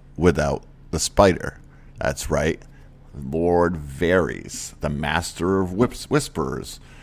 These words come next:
uh, through many different kings and queens on the show, uh, from Robert to Joffrey to Daenerys. He was constantly there, uh, the eunuch. He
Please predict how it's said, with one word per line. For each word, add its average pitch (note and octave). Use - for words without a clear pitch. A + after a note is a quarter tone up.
uh, C#2+
through D#2+
many G2+
different D#2+
kings E2
and D2+
queens D#2
on C#2+
the C#2+
show, D2
uh, -
from D2
Robert D#2
to D2+
Joffrey D2+
to D#2+
Daenerys. D#2+
He D#2
was C#2+
constantly D#2
there, C#2
uh, D2+
the E2+
eunuch. F#2
He E2+